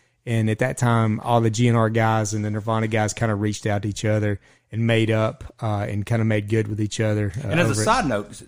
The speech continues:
Speaker 2: Slash was never involved.
Speaker 1: Never. He said he did not have time for that bullshit.
Speaker 2: Yeah.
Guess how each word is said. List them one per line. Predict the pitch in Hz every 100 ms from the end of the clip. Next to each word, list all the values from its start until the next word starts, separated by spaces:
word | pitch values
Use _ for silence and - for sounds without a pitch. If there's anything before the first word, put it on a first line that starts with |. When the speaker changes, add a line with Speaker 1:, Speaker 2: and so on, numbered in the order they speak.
| _ -
Speaker 2:
Slash | - 143 143 135 113
was | 92
never | 92 101 107
involved. | 110 120 - -
Speaker 1:
Never. | 127 135 127 107
He | 98 139
said | - 139 135
he | 127 143
did | 127 117
not | 131 120
have | 123 113
time | - 123 123
for | -
that | 123 131
bullshit. | 123 104 98 - 98 - -
Speaker 2:
Yeah. | 117